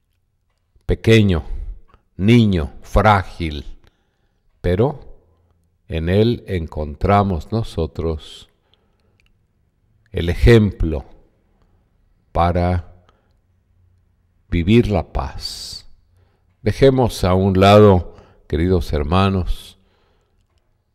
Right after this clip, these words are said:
la agresividad, la prepotencia, aprendamos de este plan maravilloso de Dios. Si creemos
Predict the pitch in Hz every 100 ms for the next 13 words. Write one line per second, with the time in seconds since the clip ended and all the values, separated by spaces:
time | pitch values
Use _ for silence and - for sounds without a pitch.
0 | _ 78 71 - 107 98 101 92 - 90
1 | 80 76 76 82 85 80 80 80 - 104
2 | - 87 - 90 90 82 - 87 85 80
3 | - _ _ _ _ _ - 87 87 85
4 | 82 98 107 107 - - - - - _
5 | _ _ _ _ _ _ _ _ 85 73
6 | 71 - _ _ _ _ _ _ _ -
7 | _ - 120 - - - 90 78 - 107
8 | 113 113 107 98 104 95 90 80 82 82
9 | 85 - 76 67 65 58 60 - - 98
10 | - 92 95 120 156 147 110 - -